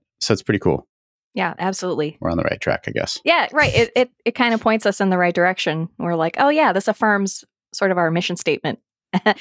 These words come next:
Speaker 1: Yeah.
Speaker 2: the reason you created this podcast, which was to share information about it, because you, what was your original thesis that you didn't think there was a place for this to be discussed, right?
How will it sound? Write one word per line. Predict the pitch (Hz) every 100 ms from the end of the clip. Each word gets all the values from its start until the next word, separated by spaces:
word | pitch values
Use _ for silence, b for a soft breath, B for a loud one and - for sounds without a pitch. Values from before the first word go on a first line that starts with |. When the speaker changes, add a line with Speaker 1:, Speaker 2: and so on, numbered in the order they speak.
| B
Speaker 1:
Yeah. | 190 247
Speaker 2:
the | 220
reason | 214 285 294 233
you | 220
created | - 240 339
this | - 151
podcast, | - 143 - -
which | 202 -
was | 196
to | 208
share | 196 - 214 220
information | - 196 175 170 175 220 156 151 156
about | 165 - 196 220
it, | - -
because | 180 160 -
you, | 151 _ _
what | 214 185 165
was | 185
your | 190
original | 180 185 165 160 - _
thesis | 196 214 - -
that | 131 -
you | 151
didn't | 151 -
think | 147 -
there | 147
was | 147
a | 151
place | - 143 - - _ -
for | 147
this | 143 143 -
to | - 156 _ _
be | 147
discussed, | - - 196 202 -
right? | - -